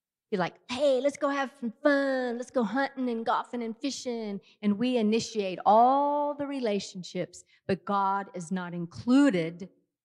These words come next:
in that relationship. I'm s-, why is that? Well, I'm gonna give you four purposes to have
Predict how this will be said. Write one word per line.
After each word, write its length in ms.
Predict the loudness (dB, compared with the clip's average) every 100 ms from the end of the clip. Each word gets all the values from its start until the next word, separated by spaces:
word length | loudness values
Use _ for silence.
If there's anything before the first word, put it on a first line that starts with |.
| -8
in 440 | -6 -4 -6 -8 _ -8
that 280 | -2 0 -2 -6
relationship. 960 | -10 -6 -4 -6 -6 -8 -6 -6 -8 _ _ _ _ _ _ _ _ _ _ _ _ _ _ _
I'm 280 | 2 4 4
s-, 160 | 2 -2
why 320 | -2 0 0 -2
is 140 | -6
that? 260 | -6 -8 -10 _ _ _ _ _ _ _ _ _
Well, 140 | -4 0
I'm 140 | 2
gonna 200 | 2 0
give 220 | 0 -2
you 240 | 0 -4 -6 -12 _ _ _ _ 0
four 440 | 0 0 -4 -8 _ _ _ _ _ _ _
purposes 640 | 0 0 -4 -8 -8 -8 -8
to 100 | -6
have 380 | -4 -4 -4